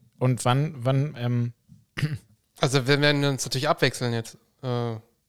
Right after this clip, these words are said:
Speaker 2: wahrscheinlich. Jetzt dieses Jahr ist ja offen. <laughs> Da mach ich die, mach ich die jedenfalls nicht, weil ich ja dann auch nicht offiziell bin.
Speaker 1: Das stimmt.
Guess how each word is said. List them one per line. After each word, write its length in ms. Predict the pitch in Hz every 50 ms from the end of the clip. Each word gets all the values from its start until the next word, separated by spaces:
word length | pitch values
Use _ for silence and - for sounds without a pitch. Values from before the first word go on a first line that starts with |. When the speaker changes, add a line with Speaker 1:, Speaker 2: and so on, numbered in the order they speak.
| _ _
Speaker 2:
wahrscheinlich. 600 | - 131 - - - 147 160 156 123 110 - - _ _ _ _ _ _ _ _ _ _ _ _ _ _ _ _ _ _ _ _ _ _ _ _ _ _ _ _ _ _ _ _ _ _ _ _ _ _ _ _ -
Jetzt 300 | - 110 - - - -
dieses 280 | 139 131 160 160 -
Jahr 320 | 151 143 147 156 165 165 156
ist 380 | 143 151 156 151 147 143 -
ja 60 | 156 139
offen. 240 | 143 - 240 277 -
<laughs> 60 | _ - 135 - - - - - - - - - - - - - - - - - _ - -
Da 140 | 131 123 123 143 165 156 - -
mach 180 | 139 131 120 -
ich 160 | 170 156 -
die, 220 | - 170 151 120 - - - - -
mach 120 | 143 131
ich 140 | 139 - -
die 80 | - 170
jedenfalls 420 | 151 117 - - 143 - - -
nicht, 220 | 175 240 262 - 208
weil 160 | 151 147 139
ich 80 | 127
ja 80 | 139 139
dann 160 | 131 127 123
auch 140 | 123 123 117 127
nicht 160 | 131 120 143
offiziell 380 | 139 123 - 120 - 131 123 113
bin. 80 | 127 151
Speaker 1:
Das 140 | 156 156
stimmt. 180 | - - 117